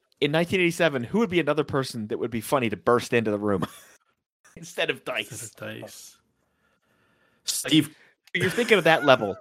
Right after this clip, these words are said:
Speaker 1: Like, they're famous, but they're not, like, so famous you couldn't get 'em for this show.
Speaker 2: Yeah. I know, like, Steve Guttenberg. Though he might have been too famous at that point. Yeah.
Speaker 1: Isn't he in this?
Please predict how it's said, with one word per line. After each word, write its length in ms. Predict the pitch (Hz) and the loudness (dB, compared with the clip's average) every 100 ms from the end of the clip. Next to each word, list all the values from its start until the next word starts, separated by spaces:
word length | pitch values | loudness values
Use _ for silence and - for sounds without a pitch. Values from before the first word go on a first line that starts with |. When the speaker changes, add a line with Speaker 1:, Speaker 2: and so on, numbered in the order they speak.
| - - | -14 -10
Speaker 1:
Like, 200 | 147 139 | -4 0
they're 120 | 151 131 | 2 0
famous, 680 | - 151 196 226 - - _ | 2 4 6 4 0 -10 _
but 140 | 156 | 2
they're 80 | 156 | 4
not, 200 | 151 160 | 4 2
like, 140 | 147 - | 0 2
so 180 | - 139 | 2 4
famous 320 | 160 147 - | 2 0 -2
you 60 | |
couldn't 200 | - 127 | -6 -4
get 120 | 123 131 | 0 0
'em 80 | |
for 100 | 117 | -2
this 160 | 117 123 | -6 -6
show. 400 | - 120 127 131 - _ | -2 0 0 -2 -12 _
Speaker 2:
Yeah. 380 | 135 113 110 107 - - - - | -8 -6 -6 -10 -14 -18 -18 0
I 80 | 160 | 4
know, 100 | 156 | 6
like, 140 | 117 113 | 6 4
Steve 320 | - 160 135 | 6 6 6
Guttenberg. 640 | 135 165 156 185 196 - - | 4 4 4 6 6 4 -2
Though 80 | |
he 100 | 131 196 | 0 2
might 140 | 214 | 2
have 60 | 123 | 2
been 120 | 98 | -2
too 200 | - 139 | -2 -4
famous 400 | - 92 95 - | -2 -8 -8 -12
at 120 | 104 | -14
that 240 | 101 98 - | -12 -12 -12
point. 320 | 107 101 113 _ _ _ _ _ _ _ _ _ 156 | -16 -16 -20 _ _ _ _ _ _ _ _ _ -20
Yeah. 240 | 120 113 | -20 -16
Speaker 1:
Isn't 140 | - 190 | -6 -4
he 100 | 151 | -2
in 100 | 226 | -2
this? 360 | 330 - - | -2 -6 -12